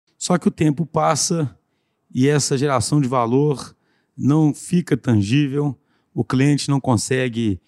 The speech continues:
medir isso, né? Não consegue ter certeza se tá sendo gerado valor ou não,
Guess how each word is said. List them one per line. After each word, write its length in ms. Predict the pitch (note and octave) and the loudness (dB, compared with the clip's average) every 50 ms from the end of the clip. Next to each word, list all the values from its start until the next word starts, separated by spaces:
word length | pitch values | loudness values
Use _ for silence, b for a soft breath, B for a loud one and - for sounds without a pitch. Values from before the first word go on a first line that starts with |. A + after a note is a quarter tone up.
| _ _ _ - | _ _ _ -6
medir 500 | - B2+ D3 D3+ C3 G#2+ B2+ D#3 C#3+ C#3+ | -2 0 2 2 2 2 2 2 2 4
isso, 220 | D#3+ D#3 - - B2+ | 2 2 0 0 -2
né? 120 | C#3 D3 | 0 2
Não 120 | C3+ B2+ A#2 | 0 0 2
consegue 360 | - A#2+ G2+ - C3+ C3+ - | 2 0 0 0 -2 -4 -2
ter 140 | - D3 B2+ | -2 -2 0
certeza 800 | - - C3+ G#2+ F#2+ - - C#3 D3+ D#3 C#3 B2+ A#2 A2 G2+ F#2 b b b b b b b b | 0 0 -2 -4 -4 -2 0 0 0 2 0 0 0 0 -2 -4 b b b b b b b b
se 300 | - - - - C#3 A#2 | -10 -6 -4 0 0 0
tá 220 | - - B2 A#2 | 0 0 -2 -2
sendo 240 | G#2 - C#3+ C#3 C3+ | 0 2 2 4 4
gerado 420 | A2+ A#2 A#2+ A#2 B2 B2+ B2+ A#2 G#2+ | 4 2 0 0 0 -2 -2 -2 -4
valor 260 | A#2 A#2 B2 B2 A2+ | -4 -2 -2 0 0
ou 120 | A#2 G#2 | 2 2
não, 360 | G2+ G#2 A2+ B2 B2+ B2 G#2+ | 2 2 2 2 0 0 -2